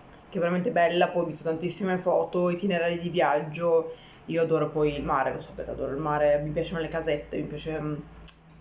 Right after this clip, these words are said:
come, anche come adesso l'hanno fatto comunque anche intercontinentale, quindi comunque non si mangia solo yogurt greco, che la cucina greca non mi fa impazzire,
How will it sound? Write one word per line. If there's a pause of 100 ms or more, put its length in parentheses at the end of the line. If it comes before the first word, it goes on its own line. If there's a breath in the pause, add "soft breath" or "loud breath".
come,
anche
come
adesso
l'hanno
fatto
comunque
anche
intercontinentale,
quindi
comunque
non
si
mangia
solo
yogurt
greco,
che (720 loud breath)
la
cucina
greca
non
mi
fa
impazzire,